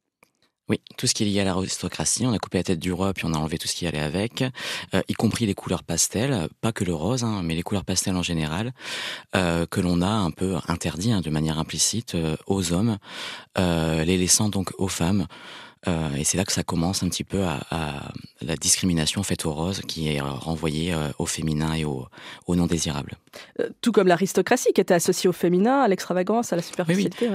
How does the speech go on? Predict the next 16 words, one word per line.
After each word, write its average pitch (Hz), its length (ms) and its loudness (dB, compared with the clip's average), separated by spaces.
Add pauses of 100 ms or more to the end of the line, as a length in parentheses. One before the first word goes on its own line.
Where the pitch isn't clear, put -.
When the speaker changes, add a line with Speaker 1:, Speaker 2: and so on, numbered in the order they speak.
(120)
Speaker 2:
ouais, 208 60 -6
ouais. 180 60 -4
Speaker 1:
C'est, - 160 0
c'est - 160 2
exactement 110 460 -2
ça. 113 340 -2
C'est - 160 -4
mis 110 140 0
en 107 100 0
place 113 300 0
une 92 80 0
espèce 98 400 -2
de, 90 320 2 (400)
de 101 80 -2
fraternité, 110 960 0
euh, 90 720 -2